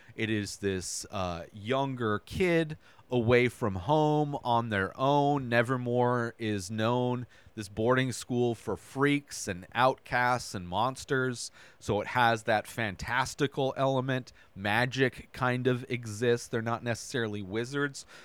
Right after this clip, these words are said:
but people have different abilities, and they kind of group up. There's diff-, the cliques in the boarding school are based on their kinds of abilities, which I found to be pretty funny. Like, the Fangs are the vampires, the Furries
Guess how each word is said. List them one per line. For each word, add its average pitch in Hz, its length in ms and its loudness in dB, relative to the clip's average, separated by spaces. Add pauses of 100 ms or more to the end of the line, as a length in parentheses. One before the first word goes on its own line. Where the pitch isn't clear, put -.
(160)
but 240 160 -2
people 196 380 2
have 151 260 8
different 151 360 0
abilities, 156 640 0
and 127 240 -2
they 120 60 -2
kind 127 280 -8
of 104 160 -6
group 131 460 0
up. 135 240 4
There's 117 260 0
diff-, 110 240 -4
the 120 100 -4
cliques - 640 -4 (320)
in 139 100 -4
the 147 100 0
boarding 143 380 6
school 147 580 2
are 127 140 2
based 120 500 -2
on 120 320 2
their 117 160 0
kinds 123 480 -2
of 117 140 -4
abilities, 120 640 -2
which 113 180 -4
I 117 360 6 (380)
found 202 400 6
to 196 80 4
be 165 160 6
pretty 147 340 2
funny. 156 520 2
Like, 120 420 0
the 107 440 -6 (280)
Fangs 156 840 2
are 110 320 4
the 101 180 -4
vampires, 131 1080 0
the 95 120 -8
Furries 127 800 0